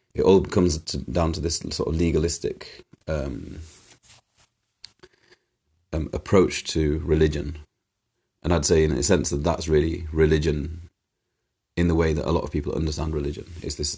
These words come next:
kind of outward thing, ritualistic, um, thing that you do. Um, and there are, um, there are groups, um, who have sprung up in the last couple of hundred years.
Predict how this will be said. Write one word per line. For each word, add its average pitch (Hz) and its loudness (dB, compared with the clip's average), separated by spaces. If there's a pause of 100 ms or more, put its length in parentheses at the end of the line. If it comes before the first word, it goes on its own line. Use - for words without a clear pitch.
(160)
kind 80 -2
of - -8
outward 73 0
thing, 78 -2
ritualistic, - 0 (320)
um, 71 -6
thing 78 -2
that - -8
you 76 -6
do. 78 -6 (1400)
Um, 82 -2 (2000)
and 87 0
there 92 6
are, 92 6 (460)
um, 80 -4
there 90 0
are 90 2
groups, - 0 (380)
um, 76 -4 (160)
who 78 2
have 73 -4 (560)
sprung 90 6
up 92 0
in 73 0
the 78 0
last 78 -2
couple 76 0
of 73 -2
hundred 76 0
years. 82 -2